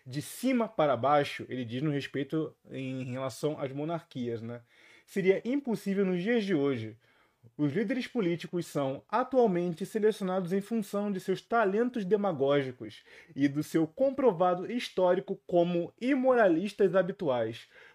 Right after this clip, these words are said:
conforme foi explicado, né? Em decorrência disso, a chance de convertê-los à visão liberal ou libertária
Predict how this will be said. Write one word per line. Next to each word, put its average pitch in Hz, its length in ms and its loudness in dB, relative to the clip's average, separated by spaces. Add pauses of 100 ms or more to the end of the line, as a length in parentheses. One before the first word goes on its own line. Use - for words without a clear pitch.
conforme 202 500 2
foi 196 220 2
explicado, 120 760 -4
né? 69 200 -16 (240)
Em 147 120 -2
decorrência 185 640 4
disso, 180 420 -6
a 196 180 0
chance 196 280 -6
de 180 100 -8
convertê-los 175 800 0
à 170 80 4
visão 135 480 0
liberal 226 680 4
ou 151 120 4
libertária 170 720 0